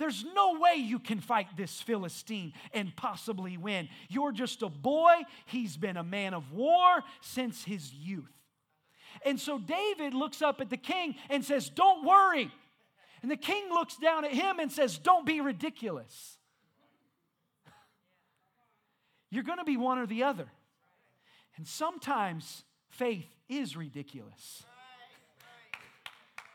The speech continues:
Ridiculous, I, I had to look it up. Rid-, ridic-, ridiculous means it's worthy of mockery. He was mock-, mocking David. This is ridiculous.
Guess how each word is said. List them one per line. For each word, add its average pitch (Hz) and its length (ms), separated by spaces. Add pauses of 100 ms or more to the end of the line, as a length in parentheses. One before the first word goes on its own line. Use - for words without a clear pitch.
(1400)
Ridiculous, 262 840
I, 240 160
I 240 80
had 302 160
to 269 80
look 262 160
it 262 80
up. 254 220 (260)
Rid-, 285 180 (240)
ridic-, 302 280 (140)
ridiculous 254 720
means 233 340
it's 220 180
worthy 240 680
of 180 160
mockery. 180 640 (840)
He 330 200
was 294 260
mock-, 277 260 (200)
mocking 269 460 (100)
David. 285 460 (340)
This 339 220
is 220 160
ridiculous. 233 1040